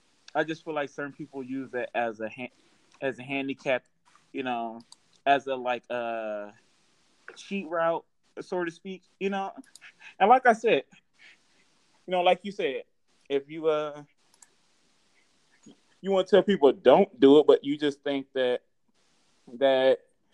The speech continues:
that if nothing is physically wrong with you, health-wise, just eat right and have a good diet.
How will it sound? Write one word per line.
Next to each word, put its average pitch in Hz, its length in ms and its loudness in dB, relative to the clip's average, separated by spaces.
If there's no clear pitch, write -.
that 160 280 4
if 143 120 0
nothing 185 340 -6
is 160 240 -6
physically 180 600 -8
wrong 165 720 -8
with 170 240 -8
you, 175 260 -12
health-wise, 180 680 -4
just 147 220 -14
eat 170 200 -16
right 143 380 -6
and 127 80 -12
have 135 220 0
a 135 40 -8
good 135 200 -10
diet. 107 360 -12